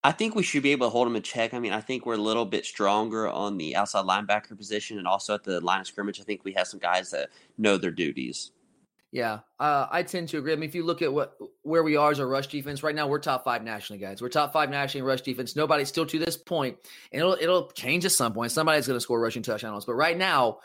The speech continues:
Speaker 2: we're still the only team in America who has not given up a rushing touchdown. We are very, very stout against the run. And Florida doesn't run the football very well. I'll say this, if Florida is able to find a way to run the football on us, we aren't gonna win this game.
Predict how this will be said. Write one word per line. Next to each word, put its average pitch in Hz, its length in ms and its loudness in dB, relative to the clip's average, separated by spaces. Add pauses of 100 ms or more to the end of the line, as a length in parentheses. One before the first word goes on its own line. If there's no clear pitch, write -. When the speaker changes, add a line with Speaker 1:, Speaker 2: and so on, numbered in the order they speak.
(200)
Speaker 2:
we're 156 80 2
still 170 160 2
the 143 160 4
only 160 180 2
team 165 200 -2
in 143 100 -2
America 139 300 0
who 127 80 0
has 113 160 -2
not 127 180 0
given 123 180 -4
up 110 80 -6
a 110 80 -4
rushing 107 300 -4
touchdown. - 420 -12 (320)
We 165 140 4
are 190 160 8
very, 156 380 6
very 143 260 2
stout 120 300 0
against 107 280 -8
the 104 80 -8
run. 71 240 -10 (440)
And 127 240 0
Florida 160 380 4
doesn't 175 240 6
run 170 160 6
the 165 60 0
football 143 320 4
very 127 200 2
well. 101 360 0
I'll 165 160 4
say 185 180 4
this, 185 200 4
if 139 100 0
Florida 175 240 4
is 151 100 2
able 165 260 6
to 151 120 -4
find 156 200 4
a 170 40 4
way 170 100 6
to 170 60 6
run 170 100 4
the 165 60 -4
football 175 240 2
on 175 80 2
us, 170 120 -2
we 139 120 4
aren't 147 160 4
gonna 139 120 4
win 139 140 2
this 127 160 -2
game. 113 320 -4